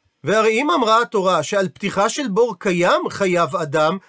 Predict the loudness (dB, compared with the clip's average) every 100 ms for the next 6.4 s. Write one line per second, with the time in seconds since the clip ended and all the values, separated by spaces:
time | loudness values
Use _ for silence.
0 | _ -6 -4 -4 -6 -6 -4 -2 -2 -2
1 | -4 -2 -2 -2 -2 -2 2 2 0 -2
2 | -4 -4 -2 -4 -4 -6 -4 -4 -6 -4
3 | -2 0 0 2 0 -4 _ _ -14 -12
4 | -6 0 2 2 0 0 2 2 0 0
5 | -2 -4 -2 -2 -4 -4 -4 -2 -4 -4
6 | -6 -4 0 2